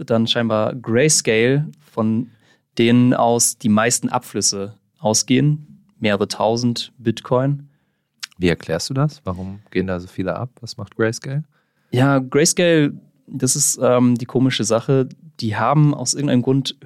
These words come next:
Speaker 1: höhere Gebühren für ihren E T F gewählt.
Speaker 2: Okay.
Speaker 1: Ähm, eins Komma fünf Prozent im Vergleich zu, ich glaub, null Komma zwei fünf Prozent bei BlackRock und Ark Invest et cetera. Ähm,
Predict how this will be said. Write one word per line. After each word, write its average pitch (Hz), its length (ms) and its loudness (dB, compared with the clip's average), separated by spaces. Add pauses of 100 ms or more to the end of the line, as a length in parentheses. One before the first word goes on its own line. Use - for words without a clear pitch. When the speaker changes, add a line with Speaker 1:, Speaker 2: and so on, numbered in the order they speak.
Speaker 1:
höhere 127 320 4
Gebühren 117 640 0
für - 160 -16
ihren 123 560 -2
E 123 80 -4
T - 160 -4
F - 240 -4
gewählt. 143 520 -2 (200)
Speaker 2:
Okay. 87 240 -16 (100)
Speaker 1:
Ähm, 104 240 0
eins 113 240 -2
Komma 117 160 0
fünf 117 240 -6
Prozent 113 480 0
im 131 100 -12
Vergleich 101 380 -4
zu, 104 240 -8
ich 104 100 -16
glaub, - 220 -14 (100)
null 107 140 -12
Komma 95 280 -6
zwei 104 220 0
fünf 113 300 -4
Prozent 110 460 -4
bei 104 360 -2 (460)
BlackRock 117 480 0
und 104 300 -6
Ark 113 240 -2
Invest 120 360 0
et - 100 -10
cetera. 131 500 -2 (920)
Ähm, 110 540 2